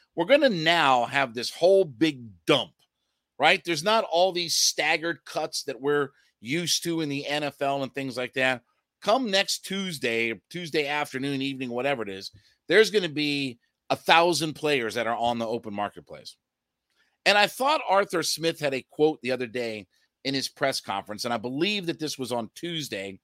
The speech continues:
that he talked about the idea of that I've seen a lot of changes as far as transactions when you get past preseason, that there's been a lot more movement and activity.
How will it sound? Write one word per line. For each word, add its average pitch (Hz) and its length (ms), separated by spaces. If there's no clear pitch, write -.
that 147 300
he - 160
talked 254 420
about 196 280
the 170 80
idea 139 340
of 110 400
that 131 360
I've 151 180
seen 214 340
a 190 40
lot 175 180
of 151 100
changes 185 600
as 135 140
far 147 340
as 131 360
transactions 147 1400
when 156 280
you 147 180
get 160 240
past - 400
preseason, 143 840
that 135 100
there's 160 200
been 156 140
a 143 80
lot 139 460
more 170 120
movement 151 520
and 151 80
activity. 147 640